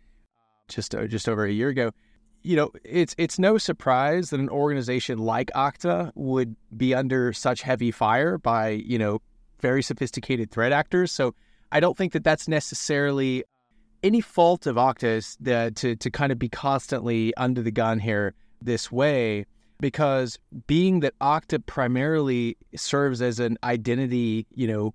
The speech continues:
platform for many, many large organizations with, you know, uh, you know, which are themselves very valuable targets, right? So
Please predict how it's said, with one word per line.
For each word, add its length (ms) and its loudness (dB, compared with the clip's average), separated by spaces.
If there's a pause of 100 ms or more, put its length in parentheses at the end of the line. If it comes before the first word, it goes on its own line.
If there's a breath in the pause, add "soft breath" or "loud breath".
platform 640 0
for 280 0
many, 680 0
many 500 0
large 760 2
organizations 840 0 (300)
with, 260 2 (120)
you 120 2
know, 280 0
uh, 420 -4
you 100 -2
know, 120 2
which 280 2
are 240 4
themselves 680 0
very 200 2
valuable 340 0
targets, 460 -6
right? 200 -2 (280 soft breath)
So 320 2